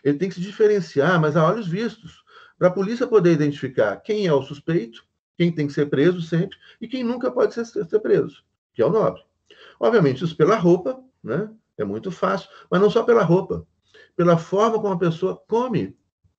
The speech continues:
Olha, se o cara sabe usar um garfo e uma faca, ele sabe usar qual copo pra vinho tinto, copo pra vinho branco, copo pra vinho tal, X ou Y, pra tal uva,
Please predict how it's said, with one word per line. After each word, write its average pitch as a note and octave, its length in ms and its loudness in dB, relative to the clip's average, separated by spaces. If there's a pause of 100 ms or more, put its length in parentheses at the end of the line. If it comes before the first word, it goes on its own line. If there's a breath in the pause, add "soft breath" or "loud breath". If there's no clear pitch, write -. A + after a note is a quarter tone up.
(840 soft breath)
Olha, D3+ 360 4
se B2+ 100 -10
o A#3+ 60 -8
cara B3 260 0
sabe E3+ 280 -2
usar A#2+ 220 -4
um A#2 100 -6
garfo B2+ 640 -2
e A#2 60 -10
uma G#2 180 -8
faca, C3 560 -2 (320 soft breath)
ele D3 120 -4
sabe G3 280 -4
usar C3 260 4
qual F#3+ 300 0
copo F3 480 4
pra A#2 200 2
vinho A2+ 280 -8
tinto, C#3 540 -6
copo D#3+ 380 2
pra B2 200 2
vinho G#2+ 260 -6
branco, C3 560 -2 (260 loud breath)
copo A3 360 0
pra E3 200 0
vinho B2+ 420 -8
tal, B2 380 0
X C#3 480 -4
ou G#2 120 -4
Y, C3+ 420 -6
pra B2+ 160 0
tal C#3+ 300 0
uva, B2 480 -2